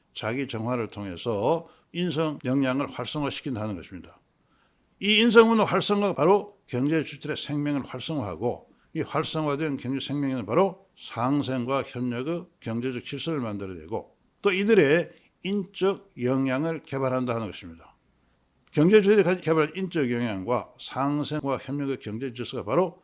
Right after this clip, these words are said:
자유 경쟁 시장을 활성화시키고 이것이 바로 국가 경제 발전 원동력으로 작용한다 하는 것입니다. 이것을 위해서 우리가 주의할 것은 바로 경제 주체들에 대한 생명력 가치 학습을 통해서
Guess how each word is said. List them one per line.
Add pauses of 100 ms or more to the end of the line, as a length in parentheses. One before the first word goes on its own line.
자유
경쟁
시장을
활성화시키고 (260)
이것이
바로 (300)
국가
경제
발전
원동력으로
작용한다
하는
것입니다. (400)
이것을
위해서
우리가
주의할
것은
바로 (320)
경제
주체들에
대한
생명력
가치
학습을
통해서